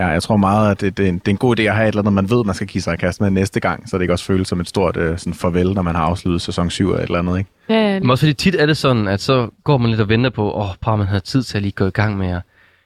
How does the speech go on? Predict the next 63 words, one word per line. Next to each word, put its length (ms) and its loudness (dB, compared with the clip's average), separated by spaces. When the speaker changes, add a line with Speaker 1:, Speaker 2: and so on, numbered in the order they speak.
Speaker 3:
enten 160 0
høre 240 2
det 100 0
der 80 2
musik, 420 -2
eller 160 0
læse 200 2
den 120 0
der 100 2
bog, 320 2
eller 120 -2
se 140 -2
den 180 0
der 120 2
serie 380 0
eller 140 -6
film. 320 0
Og 60 0
så 80 0
når 40 4
man 100 2
kommer 240 0
til, 120 0
der 60 2
er 40 2
tid 180 0
til 140 0
det, 100 0
og 60 -6
sidder 140 2
og 40 -4
kigger 240 0
på 100 -2
lidt 140 0
streamingtjenester, 720 0
så 120 -20
er 80 -10
der 80 -4
bare 200 -6
ikke 100 0
noget. 260 4
Speaker 2:
Ja, 180 0
men 160 -2
det, 220 0
det 100 -4
synes 200 -6
jeg 60 2
er 40 0
lidt 140 2
af 80 0
det, 140 0
jeg 160 2
har, 360 -2
har 260 -2
opdaget, 360 -4
og 160 -4
jeg 80 -4
har 60 -8
prøvet 380 -2
sådan 220 -10
at 100 -10
kigge 220 -2
rundt. 340 -4